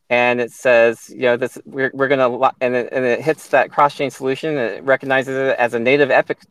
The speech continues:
uh, tran-, transmission. It's like, "Oh, okay, they're trying to send Epic, uh, to this known wallet that we have set up."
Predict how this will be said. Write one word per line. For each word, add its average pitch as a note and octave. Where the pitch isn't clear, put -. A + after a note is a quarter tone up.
uh, A2+
tran-, B2
transmission. A#2+
It's A#2+
like, A#2
"Oh, D3+
okay, C3
they're B2+
trying C3+
to B2+
send B2+
Epic, C#3+
uh, A#2
to -
this B2+
known B2+
wallet B2+
that B2
we B2
have B2
set A#2+
up." C3+